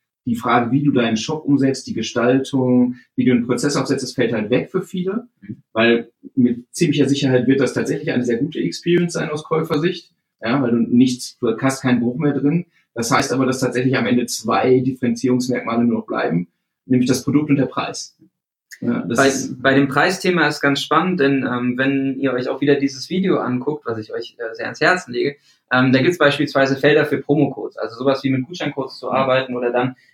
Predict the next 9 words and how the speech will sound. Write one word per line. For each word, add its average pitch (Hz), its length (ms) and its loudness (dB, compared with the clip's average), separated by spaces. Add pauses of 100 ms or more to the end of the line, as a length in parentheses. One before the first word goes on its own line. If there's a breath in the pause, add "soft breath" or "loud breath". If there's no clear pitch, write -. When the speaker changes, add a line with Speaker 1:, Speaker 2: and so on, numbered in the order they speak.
Speaker 2:
vielleicht 135 300 2
auch 139 100 0
das 131 180 0
Thema 135 260 2
Offer-Ad 143 520 0
in 135 80 -6
dem 127 100 -4
ganzen 139 300 -4
Kosmos 143 440 -4